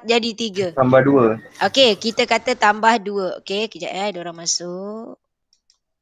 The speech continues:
Speaker 1: Kenapa baru masuk lambatnya? Okey, tambah dua. Jadi seolah-olah ini ki-, awak punya X. Kalau tambah dua, seolah-olah dia akan jadi F X. Okey, you akan buat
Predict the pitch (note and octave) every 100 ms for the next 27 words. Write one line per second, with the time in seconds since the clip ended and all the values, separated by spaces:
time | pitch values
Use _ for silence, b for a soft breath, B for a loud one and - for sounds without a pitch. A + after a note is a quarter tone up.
0 | _ _ _ _ _ _ A#3 - F#3 E3+
1 | E3+ G3 - D#4+ D3+ E3 G#3+ A3+ - D4
2 | E3+ F3 _ - - _ _ _ _ _
3 | _ _ B B B B B C#4+ A#3+ D#4
4 | A#3+ E3 - B3 B3 B3 C4 G3+ A3+ A3
5 | F#3 D#3 - G#3 G#3+ G#3+ F#4 - A#3+ G#3
6 | A3 - A3 G3 G3 D4 - B B B
7 | _ A#3+ C4 E4+ - - A3+ A#3 A#3 A3+
8 | - C4+ G3 - - A#3+ C#4+ C4 B3 A#3
9 | A#3 B3 D#4 G#3+ G#3+ A3 B3+ A#3+ G#3 G3
10 | G#3 G#3 G3+ A3 - A3 G3+ G3 F#3 -
11 | G#3 C#4 - - - b b b b -
12 | G3 G3+ C4+ B3 G#3 G#3 A3 G#3 G3+ G#3
13 | A3+ C4+